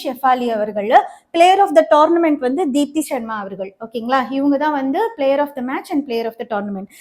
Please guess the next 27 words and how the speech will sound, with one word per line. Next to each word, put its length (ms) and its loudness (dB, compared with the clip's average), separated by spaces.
இவங்க 320 2
வந்து 220 2
தீப்தி 280 -2
சர்மா 320 -2
வந்து 340 -4
உத்தரப்பிரதேஷ் 720 -6
மாநிலத்தை 560 -8
சேர்ந்தவங்க, 520 -8
ஓகே? 300 -2
So 180 -6
இதுதான் 360 0
வந்து 260 -2
ஐ 220 2
சி 160 -4
சி 200 -6
வேர்ல்ட் 360 -2
கப்புடைய 440 -4
இன்ஃபர்மேஷன், 680 -6
விமன் 260 0
வேர்ல்ட் 240 -2
கப்புடைய 400 -4
இன்ஃபர்மேஷன். 500 -12
இப்ப 260 -2
நம்ம 200 0
பார்க்க 400 2
போறது 240 -2
வந்து 380 0